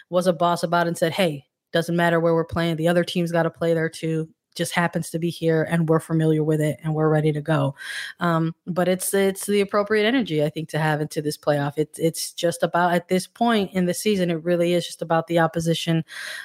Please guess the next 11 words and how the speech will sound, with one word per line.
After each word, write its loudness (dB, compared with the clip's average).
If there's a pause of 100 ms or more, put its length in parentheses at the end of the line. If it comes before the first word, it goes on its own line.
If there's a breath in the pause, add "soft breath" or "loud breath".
um, 0 (360)
in 2
front 0
of 0
you. -2
But 0
I 0
can't -2
help 0
but 2
feel 2